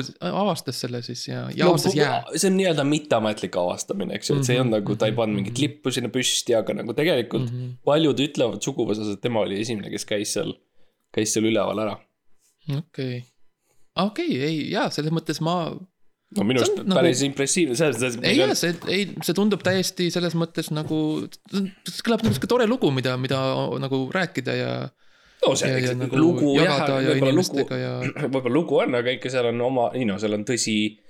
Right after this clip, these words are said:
Speaker 1: Mm.
Speaker 2: tõsised, äh, tõsielulised seigad kindlasti olemas, et see
Speaker 1: No jaa, eks, eks, eks seal kindlasti on kombineeritud igasugu asju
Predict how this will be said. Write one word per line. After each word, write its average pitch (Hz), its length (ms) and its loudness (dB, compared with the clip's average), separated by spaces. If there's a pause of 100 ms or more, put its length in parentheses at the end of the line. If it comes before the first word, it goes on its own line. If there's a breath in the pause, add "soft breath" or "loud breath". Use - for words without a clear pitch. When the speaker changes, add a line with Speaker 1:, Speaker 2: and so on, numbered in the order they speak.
Speaker 1:
Mm. 135 400 -2 (180)
Speaker 2:
tõsised, 113 560 0
äh, 117 380 2
tõsielulised 120 640 0
seigad 151 320 0
kindlasti 104 320 -4
olemas, 95 340 -2
et - 120 -8
see - 100 0
Speaker 1:
No 196 80 6
jaa, 262 200 4
eks, 233 180 -2
eks, - 160 -2
eks - 100 -4
seal 185 80 0
kindlasti 202 300 2
on 139 60 -2
kombineeritud 143 580 0
igasugu 123 340 -2
asju 127 300 -2